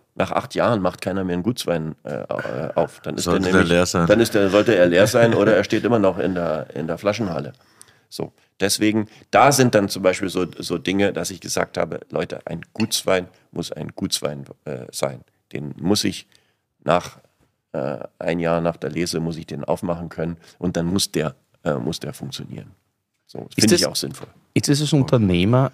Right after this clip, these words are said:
Speaker 3: wichtig, wenn man so ein Weingut übernimmt, dass es dann auch rentabel ist? Weil eigentlich, also man kann ja davon ausgehen, dass genug Kohle irgendwie da ist.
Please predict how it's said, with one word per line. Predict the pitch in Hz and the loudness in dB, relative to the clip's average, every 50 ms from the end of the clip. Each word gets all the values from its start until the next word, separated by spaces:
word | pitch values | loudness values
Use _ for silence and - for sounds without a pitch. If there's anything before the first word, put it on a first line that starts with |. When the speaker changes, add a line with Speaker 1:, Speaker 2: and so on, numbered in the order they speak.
| _ _ | _ _
Speaker 3:
wichtig, | - 98 101 104 - - _ - 139 135 - - - - | -4 -2 -2 -2 -2 -2 _ 2 2 2 0 -6 -4 0
wenn | 117 110 | 2 4
man | 113 117 | 4 4
so | 101 120 110 | 4 4 4
ein | 95 | 4
Weingut | 90 80 85 104 - 120 113 113 | 4 2 0 2 2 2 2 2
übernimmt, | 110 104 107 98 101 101 110 - - - - | 2 4 4 4 4 4 2 0 -4 -4 -2
dass | - 95 - 107 | 0 0 0 0
es | 101 | 0
dann | - - 101 92 | 2 2 2 4
auch | 90 95 92 - - - - - _ _ - | 2 0 0 -2 -6 -20 -20 -20 _ _ -2
rentabel | 90 98 101 - - 82 69 78 80 95 101 | 0 0 0 2 2 0 2 2 2 2 2
ist? | 120 135 - - _ - | 2 2 -2 -6 _ 0
Weil | 90 90 | 0 2
eigentlich, | 92 87 95 101 110 107 110 104 - - - - | 2 2 2 4 4 4 4 2 2 -4 -8 -4
also | - 98 101 104 - _ _ _ _ _ _ _ _ _ _ _ _ _ _ _ _ _ _ _ _ _ _ - | 0 0 0 0 0 _ _ _ _ _ _ _ _ _ _ _ _ _ _ _ _ _ _ _ _ _ _ -2
man | 95 - | -2 0
kann | - 101 98 | 2 2 2
ja | 98 | 4
davon | 92 98 92 104 95 | 4 2 2 2 2
ausgehen, | 82 85 98 - - - 98 95 92 | 2 2 2 2 2 2 2 2 2
dass | 95 87 - - - | 2 0 -2 -2 -2
genug | - 95 95 95 95 - - - - | 0 2 2 2 0 -4 -12 -14 -6
Kohle | - - 92 95 95 95 | 0 2 4 6 6 6
irgendwie | 95 95 90 95 95 101 | 6 4 2 0 0 -2
da | - 92 92 87 85 | 0 0 0 0 0
ist. | 95 110 120 - - | 0 -2 -2 -4 -8